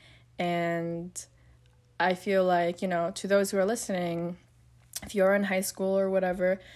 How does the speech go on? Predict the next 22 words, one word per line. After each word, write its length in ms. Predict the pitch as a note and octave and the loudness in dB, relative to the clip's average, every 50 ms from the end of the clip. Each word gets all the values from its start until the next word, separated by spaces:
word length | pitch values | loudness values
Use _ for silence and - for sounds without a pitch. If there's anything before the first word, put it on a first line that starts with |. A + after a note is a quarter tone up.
| - - - - | -20 -20 -12 -4
I 140 | - F#3+ F#3+ | -2 -2 -2
feel 360 | G3 - - - G3+ G3 F#3+ | -2 -4 -4 0 2 4 4
like 340 | F#3+ F#3 F#3 F3+ F3+ F3+ - - - - _ - | 4 4 4 2 0 -2 -6 -14 -20 -20 _ -12
boundaries 520 | F#3+ - F#3+ F#3 F#3+ G#3 G#3 G3+ G3+ G3+ F#3+ | -6 -2 0 2 2 2 0 0 0 -2 -2
is 140 | F#3 F#3 | -2 -4
the 60 | F3+ F3 | -4 0
biggest 400 | F3+ F3+ F3 F3 F3+ F3+ - - | 0 0 2 2 -2 -4 -4 -6
thing 440 | F3+ E3 E3+ E3+ E3+ E3+ D#3 F#3 - _ _ - | -4 -4 -2 -2 -4 -4 -6 -8 -12 _ _ -10
that 400 | - E3+ D#3+ D#3 D#3 - - - _ _ _ - - - - - _ _ _ - | -6 -4 -2 -2 -4 -4 -6 -10 _ _ _ -20 -20 -20 -20 -20 _ _ _ -4
I 60 | - F3+ | 0 2
wish 200 | F3 E3+ F3+ - | 2 2 2 2
I 80 | F3 | 0
would 100 | F3 E3+ | 0 0
have 120 | E3 F3 F3+ | -2 -4 -2
worked 280 | E3+ D#3+ E3+ - - | -2 -2 -2 -2 -4
on. 340 | D#3 - - D3 - G3+ G3+ - - - _ _ _ - _ _ _ _ - - _ _ _ - | -4 -4 -4 -6 -6 -8 -10 -14 -20 -20 _ _ _ -20 _ _ _ _ -20 -20 _ _ _ -12
Because 640 | F3 E3+ - - E3+ D#3+ D#3+ D#3+ D#3+ D#3+ D#3+ E3 F3+ | -12 -10 -8 -6 -4 -2 -2 -2 -2 -4 -4 -4 -6
when 120 | F3 F3 | -6 -4
you're 120 | F3 F3+ | -2 -2
young, 340 | F3+ F#3 G3 G3+ G#3 G3+ G3 | 0 2 2 2 2 2 2
you 180 | F#3+ F#3 F3+ F3+ | 2 0 0 0
let 400 | F3 F3 F3 F3 - - - | 2 2 2 2 0 -4 -10